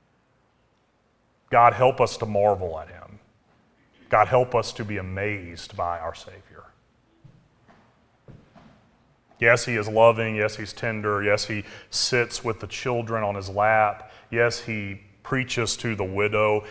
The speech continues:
and he also casts out demons. And he also walks on water.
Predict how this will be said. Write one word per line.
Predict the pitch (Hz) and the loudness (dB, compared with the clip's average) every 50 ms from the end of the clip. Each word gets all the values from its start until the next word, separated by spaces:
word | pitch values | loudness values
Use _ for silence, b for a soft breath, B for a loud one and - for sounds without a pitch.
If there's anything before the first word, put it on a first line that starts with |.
| B B | B B
and | - 110 110 | -6 -6 -4
he | 120 123 120 | -4 -4 0
also | 110 117 120 123 131 - - - 120 110 | 4 4 4 4 4 0 0 0 0 0
casts | - - - - 123 117 113 - - - - | -2 -4 -2 2 2 2 2 0 -6 -4 0
out | 117 107 98 92 95 | 0 0 0 0 -6
demons. | 95 95 92 92 87 - - - 90 - - - - - - _ _ _ _ _ _ _ _ _ _ _ _ _ _ _ _ _ _ _ _ _ _ _ _ _ _ _ _ _ _ _ _ _ | -12 -12 -12 -14 -14 -16 -18 -20 -20 -20 -18 -18 -18 -18 -20 _ _ _ _ _ _ _ _ _ _ _ _ _ _ _ _ _ _ _ _ _ _ _ _ _ _ _ _ _ _ _ _ _
And | 120 117 | -4 0
he | 123 127 | 4 6
also | 123 127 131 139 - - - 151 127 120 117 113 110 107 98 - - - - _ _ - | 8 8 8 4 2 2 2 4 4 4 4 2 0 -4 -6 -10 -16 -20 -20 _ _ -10
walks | 110 110 117 120 120 123 123 - - - | -2 4 8 8 8 8 6 2 -4 -6
on | 131 110 104 95 92 | -6 -6 -6 -8 -6
water. | 92 95 98 92 87 65 | -4 -2 -2 -2 -2 -4